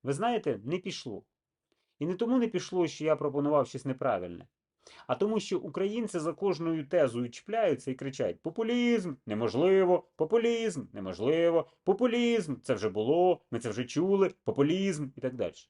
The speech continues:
Коли ти навіть українцям говориш, що середня пенсія в Україні повинна бути хоча б тисяч десять-п'ятнадцять, тобі тут же кричать: "Популізм".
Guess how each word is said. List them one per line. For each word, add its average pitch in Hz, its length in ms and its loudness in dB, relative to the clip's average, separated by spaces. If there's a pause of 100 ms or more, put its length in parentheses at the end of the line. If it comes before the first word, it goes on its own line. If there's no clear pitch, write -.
(460)
Коли 139 200 0
ти 156 80 -6
навіть 151 220 2
українцям 143 480 -2
говориш, 131 280 -2
що - 200 -8
середня 147 400 0
пенсія 127 360 -2
в 117 40 -4
Україні 113 380 -4
повинна 113 340 -4
бути 107 220 -10
хоча 127 220 -2
б 104 120 -2
тисяч 101 320 -10
десять-п'ятнадцять, 113 760 -6 (280)
тобі 139 180 -12
тут 147 100 -4
же 120 100 -4
кричать: - 300 -10
"Популізм". 214 640 2